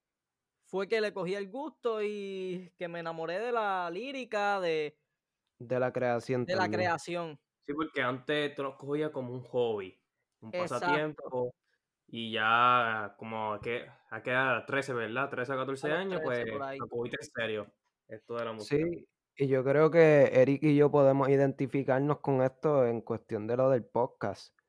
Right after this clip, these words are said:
Speaker 3: Ujú.
Speaker 2: porque nosotros nunca pensábamos hacer un podcast y ya llevamos este, con este seis episodios. So que, pues nada,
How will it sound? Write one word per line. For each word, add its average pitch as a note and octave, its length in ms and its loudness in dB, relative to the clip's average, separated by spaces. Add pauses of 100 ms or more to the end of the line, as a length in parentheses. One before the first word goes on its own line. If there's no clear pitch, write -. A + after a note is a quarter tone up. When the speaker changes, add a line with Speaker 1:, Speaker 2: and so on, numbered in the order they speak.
(100)
Speaker 3:
Ujú. G#2+ 240 -20
Speaker 2:
porque A#2 260 -4
nosotros B2 400 -2
nunca D#3+ 340 2
pensábamos B2 520 0
hacer A#2 260 -4
un A2 180 -6
podcast C3+ 520 -2
y A2 80 -6
ya G#2+ 140 -4
llevamos A2+ 720 -2 (520)
este, - 460 -8
con A2+ 240 -4
este C3+ 300 -4
seis A#2+ 220 0
episodios. B2 720 0 (760)
So A#2 400 -4
que, A2+ 640 -4 (1160)
pues C3 140 0
nada, D#3+ 400 0